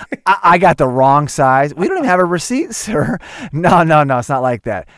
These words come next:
"I just stole this, but I wanted the seventy."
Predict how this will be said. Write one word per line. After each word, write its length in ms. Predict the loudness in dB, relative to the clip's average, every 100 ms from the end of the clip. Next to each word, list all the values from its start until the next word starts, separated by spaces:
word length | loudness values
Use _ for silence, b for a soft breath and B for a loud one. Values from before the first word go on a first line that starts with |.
| b -4
"I 140 | -2
just 260 | -2 -6 -6
stole 400 | -2 0 0 -4
this, 300 | -10 -16 -14
but 160 | -8
I 160 | -4 -4
wanted 640 | -2 0 2 2 0 -2
the 100 | -8
seventy." 840 | -6 0 2 0 -4 -6 -12 -16